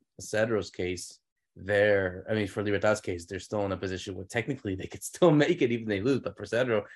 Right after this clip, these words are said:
they have to go away to Barcelona, go all the way to Guayaquil and, and get a result and win.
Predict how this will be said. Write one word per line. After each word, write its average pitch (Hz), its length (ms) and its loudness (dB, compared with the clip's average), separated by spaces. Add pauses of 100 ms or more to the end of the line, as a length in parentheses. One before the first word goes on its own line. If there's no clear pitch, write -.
(160)
they 107 60 2
have 104 120 2
to 107 80 -6
go 92 240 0
away 104 540 4
to 131 160 -6
Barcelona, 90 480 -2
go 85 200 -6
all 117 200 4
the 127 80 0
way 104 120 2
to 90 100 -2
Guayaquil 92 680 -4
and, 92 180 -6
and 85 220 -10
get 95 300 -2
a 92 100 -6
result 90 400 -6
and 98 180 -4
win. 101 240 2